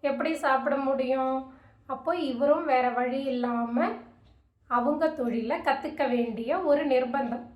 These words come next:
இப்போ மழை பெய்யுதுன்னு வச்சுக்கோங்களேன், மழை தண்ணி கீழே எங்க விழுதோ அந்த கலருக்கு மாறும். அது இருக்கிற இடத்துக்கு தகுந்த மாதிரி இயல்பை மாத்திக்கும்.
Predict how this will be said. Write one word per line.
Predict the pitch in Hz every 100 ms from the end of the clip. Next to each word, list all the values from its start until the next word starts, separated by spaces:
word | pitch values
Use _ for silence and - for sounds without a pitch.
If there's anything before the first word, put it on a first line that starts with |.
| - _ _ _ _ -
இப்போ | 311 370
மழை | 370 320 370
பெய்யுதுன்னு | 381 370 311 302 311
வச்சுக்கோங்களேன், | 269 - - 233 233 233 240 240 - - - -
மழை | 277 311 349
தண்ணி | 349 311 240
கீழே | 311 339 311 269
எங்க | 269 320 330
விழுதோ | 269 254 285
அந்த | 339 285 294 294
கலருக்கு | 262 240 247 254 294
மாறும். | 233 233 - - _ _ _ _ _ _ _ _ _ _ _ _ _ _ _ _ _ _ _ _ _ _ _ _ _ _ _ _
அது | - 349 349
இருக்கிற | 381 415 427 392
இடத்துக்கு | 359 349 349 311
தகுந்த | 330 330 330
மாதிரி | 339 415 403
இயல்பை | 370 381 359 349
மாத்திக்கும். | 277 254 247 - -